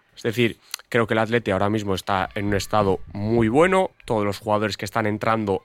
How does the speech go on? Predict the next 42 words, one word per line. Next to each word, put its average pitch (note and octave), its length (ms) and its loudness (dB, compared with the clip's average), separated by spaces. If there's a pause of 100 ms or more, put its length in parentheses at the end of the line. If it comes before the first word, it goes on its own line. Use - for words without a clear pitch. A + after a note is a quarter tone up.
están A2 280 -4
entrando G#2+ 320 0
y - 20 2
lo F#2+ 60 0
están A2+ 180 -4
haciendo A#2 340 0
bien, F3 280 2 (340)
y B2 80 -4
sobre A2+ 260 2
todo C3 220 2
para A#2+ 180 0
mí B2 120 0
va B2 80 2
a - 20 -4
ser D3 200 -2
el G#2 120 -4
cuánto B2 440 0
puedes A#2 340 -2
alargar G#2+ 580 0
este G#2+ 220 -6
estado G2+ 320 -2
de G2 60 -2
forma, C#3 380 2
de G#2 240 0 (280)
ganar, A#2+ 440 2
de A2+ 140 -2
que G2+ 340 -2
en G2 140 0
la G2+ 60 2
acción A2+ 260 -2
de A2 60 2
ayer A2 240 2
a, G#2 200 0 (160)
a G#2 120 2
Guruceta G#2 480 -2
el G#2 40 0
balón G#2 200 2
se - 80 -6
le G#2 80 -2
queda A2 200 2
adelante, C3 460 2
define. C3 520 -2